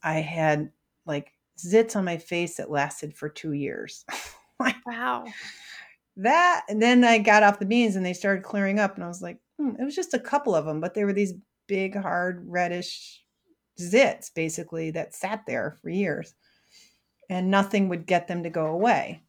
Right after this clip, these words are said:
Speaker 1: until I got off the beans. And I realized I was basically, the whole legume family was probably out the door.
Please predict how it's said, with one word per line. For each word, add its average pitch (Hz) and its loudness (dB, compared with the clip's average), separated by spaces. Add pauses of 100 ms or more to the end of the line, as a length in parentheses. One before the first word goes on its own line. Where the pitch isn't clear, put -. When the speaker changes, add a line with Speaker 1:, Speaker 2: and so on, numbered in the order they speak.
Speaker 1:
until 190 0
I 170 4
got 170 2
off 165 2
the 180 -10
beans. 190 2
And 180 -2
I 175 0
realized 196 4
I 185 0
was 165 -4
basically, 185 0
the 160 -2
whole 180 -2
legume 165 -4
family 151 -4
was 151 -8
probably 147 -2
out 147 -4
the - -10
door. 147 -6